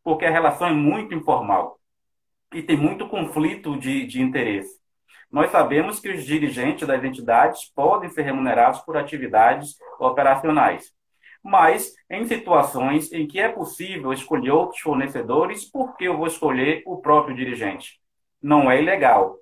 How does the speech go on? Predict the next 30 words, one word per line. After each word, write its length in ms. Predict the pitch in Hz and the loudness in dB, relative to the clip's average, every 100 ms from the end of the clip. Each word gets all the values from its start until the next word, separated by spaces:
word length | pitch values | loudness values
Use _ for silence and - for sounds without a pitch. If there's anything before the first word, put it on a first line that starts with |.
| - | -8
mas 240 | 143 123 | -4 -2
isso 180 | 143 147 | -4 -4
é 40 | |
moral? 580 | 131 113 117 143 143 - _ _ - | 0 4 6 4 2 -4 _ _ -14
Isso 240 | 135 - | -10 -2
é 220 | 110 131 | 2 2
ético? 320 | 147 - - 95 - _ _ | 2 -4 -12 -14 -16 _ _
Então, 160 | - 165 | -14 -12
tudo 320 | 170 233 190 | -12 -10 -8
isso 200 | 190 202 | -10 -10
tem 180 | - 175 | -8 -8
que 80 | 151 | -8
ser 220 | - 147 | -4 -4
discutido. 880 | 147 143 127 123 131 147 147 156 151 - - | -4 -10 -12 -8 -2 -2 0 -2 -6 -14 -20
Se 480 | - - 185 208 208 | -16 -8 -6 -4 -4
vai 220 | 147 165 | 0 4
haver 180 | 160 131 | 4 4
a 60 | 151 | 0
contratação 720 | 147 151 143 117 - 143 143 | 2 0 2 0 0 0 0
de 120 | 131 | -2
um 140 | 139 139 | -6 2
parente, 640 | 131 113 135 147 131 123 | 4 4 2 0 -4 -10
de, 140 | 110 120 | -14 -10
de 60 | |
um 140 | 120 127 | -6 -2
colaborador, 1040 | 143 - 120 131 117 - 120 147 139 113 | 2 2 4 4 2 0 -2 -2 -2 -6
de, 400 | 107 131 127 120 - - | -6 -4 -4 -8 -16 -4
de 80 | |
um 120 | 135 147 | 2 2
associado, 1000 | 143 147 143 131 127 143 - 104 92 | 4 2 2 4 6 8 6 0 -10